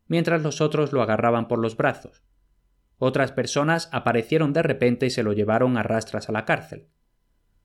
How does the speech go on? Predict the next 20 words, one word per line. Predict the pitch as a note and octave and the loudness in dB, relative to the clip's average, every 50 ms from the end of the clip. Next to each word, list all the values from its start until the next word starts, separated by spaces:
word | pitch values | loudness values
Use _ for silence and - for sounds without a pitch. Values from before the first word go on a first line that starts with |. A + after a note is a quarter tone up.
| _ _ _ _ _ | _ _ _ _ _
Unos | - G#3 B3 A#3 - | 2 4 4 4 4
cuantos | - G3 F#3+ F#3 F#3 F3 E3 | 2 0 0 2 0 -2 0
soldados | - C3 C3 B2+ C#3 C#3+ C#3+ D3+ D#3 - - - | 0 0 2 2 2 4 4 2 2 0 -2 -6
estaban | A#2+ G#2 - D#3 D#3 E3+ E3 D#3+ | -6 -2 0 0 2 2 2 0
haciendo | - D#3 - D3 C#3+ C#3+ C#3+ C#3 | -2 0 0 0 0 2 2 2
guardia | B2 B2 B2+ B2+ B2 B2+ | 4 4 4 4 4 2
en | A#2+ A#2 | 2 2
el | A#2 C#3+ | 2 4
edificio, | E3 D#3 B2 G#2+ - - B2+ B2 - - C3 B2+ B2 B2 - _ | 4 2 2 0 2 0 0 0 2 2 2 2 2 0 -4 _
no | - E3 F3 | -2 0 0
fuera | E3 - E3 E3 E3+ E3 | 2 2 2 2 2 0
que | - C3+ | 0 0
los | B2+ B2 - | 0 0 0
ciudadanos | B2 A2+ G#2 G#2+ G#2+ A#2 B2+ C3 C3+ C3+ C3 - | 0 0 2 2 2 2 2 2 2 -2 -2 -4
trataran | - G2+ G2+ - A#2 A2+ A#2+ A#2+ | -6 -6 -2 0 0 2 2 0
de | A2 A2+ | 0 0
liberar | G#2+ G#2 G#2 G#2 G#2+ G#2+ A#2 A#2+ B2 A#2+ - | 0 0 0 0 0 2 2 0 0 -2 -6
al | A2+ G#2 G2 | -8 -6 -4
rey | G#2+ A2 G#2+ G#2 | -2 -2 -2 -2
encarcelado. | G2+ G2+ A2 G#2+ - - C#3+ D#3 D3 A2 - - - | -4 -6 -6 -6 -4 -2 0 0 0 0 -2 -6 -12